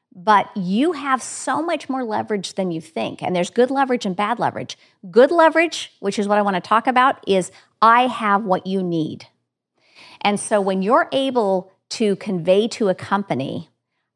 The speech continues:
"Oh, it's interesting, you, you know, you're looking for somebody to help you with this new sales channel. And I just happen to have come from a company where I worked that sales channel and helped build it out.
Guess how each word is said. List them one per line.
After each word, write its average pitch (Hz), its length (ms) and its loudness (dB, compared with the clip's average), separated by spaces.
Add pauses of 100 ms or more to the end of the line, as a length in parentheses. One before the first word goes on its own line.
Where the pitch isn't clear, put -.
(120)
"Oh, 392 200 -2
it's - 160 -6
interesting, 220 580 -2
you, 175 140 -2
you - 180 -4
know, 180 80 -2
you're 214 480 2
looking 220 380 0
for 202 100 -8
somebody 196 380 -2
to 185 100 0
help 220 460 -2
you 208 120 2
with 190 220 2
this - 260 -4
new 196 420 2 (160)
sales 233 500 0
channel. 156 640 -2 (200)
And 226 200 2
I 262 160 2
just 262 200 -6
happen 208 600 -4 (160)
to 208 180 -2
have 196 220 -4
come 196 180 -4
from 190 160 -4
a 180 60 -4
company 262 360 -4
where 180 220 4
I 202 120 2
worked 196 360 0
that - 220 0
sales 180 180 -2
channel 185 360 -2
and 196 100 -2
helped 214 200 -2
build 208 200 0
it 208 100 -2
out. 214 240 2